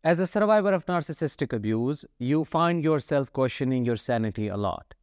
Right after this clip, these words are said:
You take a long time to realize what has happened to you. You question your feelings, your thoughts, and your belief system. And your narcissistic abuse trauma symptoms like anxiety make it worse for you to see things through.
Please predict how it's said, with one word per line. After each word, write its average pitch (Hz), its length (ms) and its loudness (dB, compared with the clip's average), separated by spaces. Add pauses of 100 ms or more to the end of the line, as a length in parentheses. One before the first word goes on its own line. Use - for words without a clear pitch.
(100)
You 120 120 2
take 123 280 -2
a 113 60 -2
long 123 580 0
time 110 500 -4
to 139 100 0
realize 147 560 2
what 131 140 0
has 131 140 -4
happened 120 440 -4
to 101 80 -6
you. 67 160 -8 (280)
You 113 180 2
question 131 480 0 (340)
your 113 120 -2
feelings, 113 800 0 (240)
your 127 140 2
thoughts, 135 600 -2
and 123 220 -2
your 117 160 0
belief 139 300 2
system. 82 480 -8 (440)
And 127 420 0 (140)
your 123 320 2
narcissistic 151 760 -2
abuse 117 280 0
trauma 110 260 0
symptoms 107 480 -4
like 104 320 -4
anxiety 123 640 -2 (300)
make 120 200 -2
it 107 120 -6
worse 123 500 0
for 120 160 0
you 151 220 2
to 143 100 -2
see 117 220 -2
things 98 320 -8
through. - 260 -12